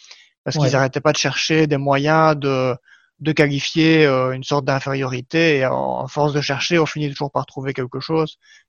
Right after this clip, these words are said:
Speaker 1: même si on trouve
Speaker 2: Mhm.
Speaker 1: des artefacts ou, euh, des erreurs de mesure.
Speaker 2: Ouais. Tout à fait.
Speaker 1: Et, et, et là, le, ce que tu disais aussi, euh, enfin, pas, je pense, je repense à d'autres choses d'avant, le mécanisme qui permet de, de,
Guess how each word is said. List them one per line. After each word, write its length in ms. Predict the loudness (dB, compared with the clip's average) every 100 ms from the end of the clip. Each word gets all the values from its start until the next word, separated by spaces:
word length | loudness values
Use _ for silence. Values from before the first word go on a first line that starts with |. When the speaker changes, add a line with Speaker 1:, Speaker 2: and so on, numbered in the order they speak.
| -14
Speaker 1:
même 100 | -12
si 120 | -8
on 40 | 0
trouve 200 | 2 2
Speaker 2:
Mhm. 40 |
Speaker 1:
des 140 | 0 -2
artefacts 600 | -4 -6 -4 -6 -6 -14
ou, 240 | -12 -10
euh, 180 | -10 -14 -18 _
des 160 | -16 -8
erreurs 160 | -4 -4
de 120 | -4
mesure. 260 | -8 -2 -2
Speaker 2:
Ouais. 100 | -2 -8 -20 _ _ _ _ _ _
Tout 120 | -2
à 60 | -2
fait. 340 | 0 -4 -6 -10
Speaker 1:
Et, 340 | -4 -2 -2 -6 -12 -20 _ -20 -20 _ _ -12
et, 420 | -6 -4 -4 0
et 20 |
là, 220 | 6 6
le, 300 | 6 4 2 -2 -12 -20 -20 -20 _
ce 140 | -12
que 100 | -6
tu 180 | -6 -6
disais 360 | -6 -4 2 2
aussi, 480 | 2 -2 -4 0 2
euh, 320 | 2 2 0
enfin, 120 | -4
pas, 220 | -4 -4
je 80 | -4
pense, 220 | -8 -8
je 60 | -8
repense 340 | -8 -6 -6
à 100 | -6 -8 -12
d'autres 360 | -16 -14 -12
choses 140 | -10 -4
d'avant, 280 | 0 0 -2 -8 -18 -18 -20 -20 _ -4
le 120 | 2
mécanisme 540 | 4 6 6 4 2 0
qui 140 | 0
permet 440 | 4 4 6 4
de, 220 | 4 0 -2
de, 880 | -4 -2 0 0 0 -2 -4 -8